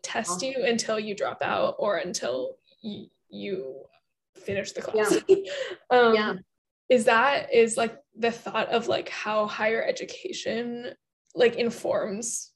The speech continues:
Speaker 1: like,
Speaker 2: Mm-hmm.
Speaker 1: top-down sort of education filter into that process? Or, like, is that, um
Speaker 2: No, I think that's, uh, you're, that you are pointing out the problem in stem education is we're always looking at the end. And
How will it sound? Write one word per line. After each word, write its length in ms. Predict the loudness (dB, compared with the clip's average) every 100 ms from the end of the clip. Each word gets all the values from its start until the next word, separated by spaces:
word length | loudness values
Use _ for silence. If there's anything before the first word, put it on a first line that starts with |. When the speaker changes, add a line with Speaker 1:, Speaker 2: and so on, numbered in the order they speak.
| _ -8
Speaker 1:
like, 160 | -8
Speaker 2:
Mm-hmm. 100 | -6
Speaker 1:
top-down 560 | -6 -4 -6 -4 -6 -8
sort 220 | -4 -2
of 80 | 0
education 800 | -2 -2 -4 -4 -4 -6 -8 -10
filter 420 | -2 -2 0 -4
into 260 | -6 -8 -2
that 220 | -2 -2
process? 640 | -2 -2 2 2 2 2
Or, 120 | 2
like, 260 | 2 -2 -2
is 160 | -2 -2
that, 380 | -6 -6 -10 -14 -20 -20 -20 -20 _ _ -10
um 200 | -4 4
Speaker 2:
No, 180 | 4 4
I 100 | 4
think 200 | 2 2
that's, 280 | -2 -4 -2
uh, 180 | 0 0
you're, 340 | 2 2 2 -2
that 220 | -4 -4 -8
you 240 | -4 0
are 240 | 2 2 0
pointing 320 | -4 -2 -2 -2
out 180 | -2
the 80 | -6
problem 500 | -6 -10 -10 -12 -14 _ _ _ -6
in 100 | -6
stem 220 | -2 -4
education 680 | -4 -6 -8 -6 -6 -8 -12 _
is 400 | 0 0 0 -4 _ _ _ _ _ _ _ _ -2
we're 120 | 4
always 300 | 10 10 10
looking 220 | 4 0
at 80 | -2
the 180 | -2 -2
end. 420 | 0 0 -2 -4
And 240 | -4 -4